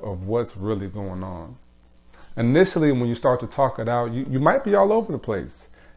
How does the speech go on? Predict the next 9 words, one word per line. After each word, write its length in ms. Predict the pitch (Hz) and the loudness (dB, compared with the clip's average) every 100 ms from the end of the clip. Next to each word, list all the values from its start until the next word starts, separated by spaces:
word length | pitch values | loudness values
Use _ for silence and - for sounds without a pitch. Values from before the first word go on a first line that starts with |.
| - | -2
emotional 640 | 127 135 156 - 131 123 | 2 6 6 4 -2 -2
and 180 | 110 104 | -4 -6
passionate. 640 | 139 139 135 - 92 - - - - - - | 0 0 0 -4 -10 -12 -16 -20 -20 -20 -2
But 80 | |
once 280 | 127 180 185 | 2 4 2
you 100 | 185 | 0
get 180 | 156 139 | 0 -2
tired 380 | - 139 135 123 | -2 2 2 2
of 320 | 110 95 - | -2 -4 -12